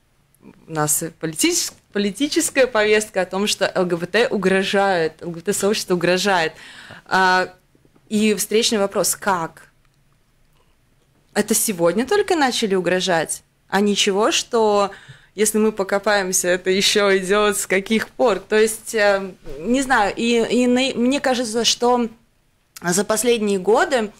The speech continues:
возможно, общество стало действительно более радикальным и каким-то менее спокойно относящимся,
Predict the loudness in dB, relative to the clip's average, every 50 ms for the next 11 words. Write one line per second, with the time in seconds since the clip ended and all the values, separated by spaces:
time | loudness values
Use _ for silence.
0 | _ -20 -20 -20 -20 -20 -20 -20 -20 -20 -20 -10 -4 -4 -2 -2 0 0 0 0
1 | 0 0 0 0 0 0 0 0 -2 0 -2 -2 -2 -4 -4 -6 -4 -2 -2 -2
2 | -2 -2 -2 -2 0 0 -2 0 -2 -2 -2 0 -2 -2 -2 -4 -4 -6 -4 0
3 | 0 2 2 2 2 0 0 -4 -6 -12 -8 -6 -6 -6 -4 -2 0 0 0 0
4 | 0 0 2 2 2 2 2 0 0 0 2 2 2 0 0 0 -2 -4 -6 -10
5 | _ _ _ _ _ _ _ _ _ _ _ _ _ _ _ _ _ _ _ _
6 | _ _ _ _ _ _ -6 -6 -6 -4 -2 -4 -4 -4 -6 -4 2 4 4 4
7 | 4 0 -4 -8 -10 -10 -12 _ -18 -18 -12 -4 -2 0 0 0 0 0 0 0
8 | 2 2 0 0 0 -2 -2 -2 -2 -4 -4 -8 -10 -14